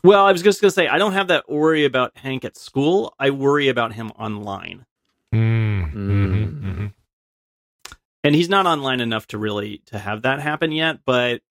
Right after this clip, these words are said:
Speaker 1: um,
Speaker 3: Mm.
Speaker 1: yeah, I just, I just worry about where that's going, and we continually have this,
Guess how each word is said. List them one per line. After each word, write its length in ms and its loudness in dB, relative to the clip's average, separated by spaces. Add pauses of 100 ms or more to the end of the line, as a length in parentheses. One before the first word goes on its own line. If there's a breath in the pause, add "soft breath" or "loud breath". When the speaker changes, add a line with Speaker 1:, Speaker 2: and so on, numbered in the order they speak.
(120)
Speaker 1:
um, 580 -4 (1500)
Speaker 3:
Mm. 460 -6
Speaker 1:
yeah, 140 -2
I 80 0
just, 320 -8
I 180 0
just 220 -4
worry 360 2
about 280 -4
where 160 -4
that's 240 -10
going, 340 -10
and 160 -8
we 240 -6 (420)
continually 600 -4
have 180 -14
this, 320 -18